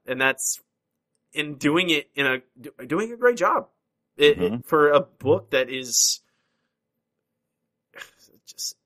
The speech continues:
Speaker 1: so, it's, it's ref-, like, it, oh, it, we are in a golden age of comics. I don't
Speaker 2: We,
Speaker 1: think
Speaker 2: we
Speaker 1: enough
Speaker 2: really
Speaker 1: peop-,
Speaker 2: are.
Speaker 1: I don't think enough people are saying that. I, like, I hear it
Speaker 2: No.
Speaker 1: here and there, but this is,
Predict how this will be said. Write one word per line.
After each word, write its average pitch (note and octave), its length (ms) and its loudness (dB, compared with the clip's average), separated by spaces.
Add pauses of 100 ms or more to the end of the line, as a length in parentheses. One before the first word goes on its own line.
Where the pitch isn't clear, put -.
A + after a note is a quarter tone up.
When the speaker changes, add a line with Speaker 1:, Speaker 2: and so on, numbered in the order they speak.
(100)
Speaker 1:
so, - 480 0
it's, D#3+ 440 -14
it's D#3 220 -4
ref-, D#3 280 -2 (200)
like, D3 220 0
it, D3+ 160 -4 (340)
oh, - 200 -16 (160)
it, - 120 -20 (540)
we C4 140 -4
are D4 100 8
in A3+ 80 6
a D#3+ 60 -2
golden B2 360 -6
age G2+ 220 -20
of - 80 -20
comics. - 540 -20 (1080)
I C#3 60 2
don't F3 120 2
Speaker 2:
We, - 40 -14
Speaker 1:
think F#3 160 -4
Speaker 2:
we E3 100 0
Speaker 1:
enough D3+ 180 4
Speaker 2:
really A#3+ 480 6
Speaker 1:
peop-, G#3 80 4
Speaker 2:
are. G3+ 520 6
Speaker 1:
I D#3 60 2
don't F#3 180 2
think F3+ 140 2
enough E3 160 0
people B2 240 -10
are - 40 -20
saying - 300 -10 (100)
that. A2+ 180 -6 (120)
I, D3 80 4
like, D#3 200 4
I E3+ 100 6
hear G#3 260 6
it G#3 80 4
Speaker 2:
No. F#3 140 -2
Speaker 1:
here F#3+ 160 6
and F3+ 100 0
there, F#3+ 160 2
but E3 260 0 (1400)
this F#3 280 0
is, E3 320 -2